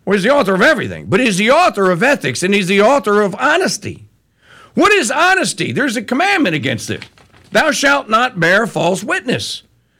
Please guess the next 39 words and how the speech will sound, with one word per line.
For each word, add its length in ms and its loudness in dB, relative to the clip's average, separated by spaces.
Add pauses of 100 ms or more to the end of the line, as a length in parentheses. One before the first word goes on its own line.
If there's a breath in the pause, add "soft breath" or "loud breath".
(360 soft breath)
Now, 280 4
where 300 2
does 160 0
that 220 2
come 300 0
from? 340 0
It 140 0
does 160 -2
not 320 0
come 240 0
from 200 0
a 100 0
rock. 760 0 (680 loud breath)
It 80 0
just 180 0
was 180 2
not 320 0
made 440 0
up 480 2
by 160 2
a 100 2
prehistoric 920 2
monkey 840 0 (440 loud breath)
and 160 2
then 120 2
handed 420 2
down 260 0
to 160 4
a 100 4
historic 640 2
monkey. 680 0 (920)
It 120 2
was 180 0
given 380 -2
to 80 0
Moses 600 2
on 160 2
Mount 300 0
Sinai. 760 0